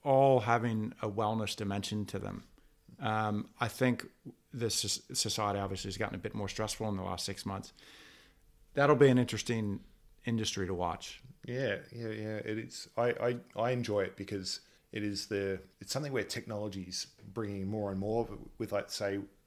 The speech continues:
Speaker 2: with the, the recent Apple Watch and what that, that's doing for, uh, oxygen, oxygen concentration in blood,
Speaker 1: Yep.
Speaker 2: et cetera.
Speaker 1: Yep.
Speaker 2: It's, it's a fascinating space.
Speaker 1: Yeah.
Speaker 2: Pat, uh, this is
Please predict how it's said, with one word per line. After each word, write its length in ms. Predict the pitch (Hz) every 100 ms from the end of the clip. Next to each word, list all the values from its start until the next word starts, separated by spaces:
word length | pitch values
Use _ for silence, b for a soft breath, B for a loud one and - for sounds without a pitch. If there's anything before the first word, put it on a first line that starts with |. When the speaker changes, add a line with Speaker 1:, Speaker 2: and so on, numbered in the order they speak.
| -
Speaker 2:
with 100 | 98
the, 140 | 104 98
the 80 | 110
recent 300 | 104 104 98
Apple 260 | 113 127 123
Watch 320 | 123 123 -
and 80 | 98
what 160 | 104
that, 140 | 117 110
that's 180 | 110 -
doing 220 | 104 101
for, 200 | 104 95
uh, 120 | 98
oxygen, 520 | 101 - 110 101 95 95
oxygen 540 | 107 101 - 101 95 92
concentration 680 | - 98 98 92 98 - 92
in 80 |
blood, 140 | 82 98
Speaker 1:
Yep. 160 | 117
Speaker 2:
et 140 | 117 -
cetera. 220 | 120 113
Speaker 1:
Yep. 180 | 110 110 B B
Speaker 2:
It's, 180 | 127 120
it's 160 | 127 -
a 40 |
fascinating 500 | 127 143 - 110 95
space. 360 | 95 - 107 - - -
Speaker 1:
Yeah. 140 | 98 -
Speaker 2:
Pat, 220 | 131 127 - b b b
uh, 180 | 104 101
this 180 | 107 104
is 180 | 95